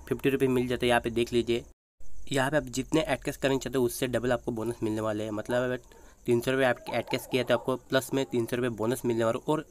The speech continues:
आप वो गेम खेल के आप विड्रॉल कर सकते हो। फाइनली बोल देता हूँ आपको मैं। और आपको साइन अप बोनस थर्टी फ़ाइव रुपये दिए गए हैं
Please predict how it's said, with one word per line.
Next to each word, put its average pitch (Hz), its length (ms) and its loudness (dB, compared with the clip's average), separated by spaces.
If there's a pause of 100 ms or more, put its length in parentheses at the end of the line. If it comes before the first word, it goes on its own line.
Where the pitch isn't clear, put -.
(160)
आप 123 220 0
वो 131 140 0
गेम 120 260 0
खेल 120 200 -4
के 123 80 -2
आप 123 120 -2
विड्रॉल 110 340 -2
कर 110 140 -2
सकते - 260 -6
हो। 107 180 0
फाइनली 101 400 -6
बोल 104 180 -10
देता 98 180 -4
हूँ 95 80 -2
आपको - 120 -8
मैं। 107 180 -4 (640)
और 151 140 4
आपको 143 240 4
साइन 131 240 6
अप 135 80 6
बोनस 131 260 2 (180)
थर्टी 127 160 2
फ़ाइव 123 240 4
रुपये 123 180 2
दिए 117 200 4
गए 110 200 4
हैं 120 80 0